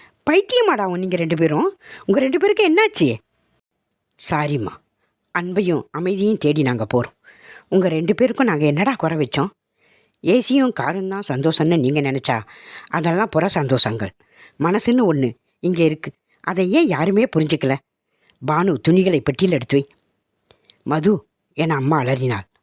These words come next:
அம்மாவின் கண்களில் அதிர்ச்சி. பாட்டி குறுக்கிட்டாள்.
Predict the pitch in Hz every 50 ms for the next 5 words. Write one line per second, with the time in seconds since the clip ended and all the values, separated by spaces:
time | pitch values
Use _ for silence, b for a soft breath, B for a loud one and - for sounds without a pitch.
0 | _ _ _ - 160 165 185 185 185 170 151 127 - 131 127 127 131 127 131 127
1 | 123 113 107 110 127 - - - - _ _ _ _ _ _ _ _ _ - 151
2 | 156 151 - 202 165 - 127 135 - - 107 - 110 101 95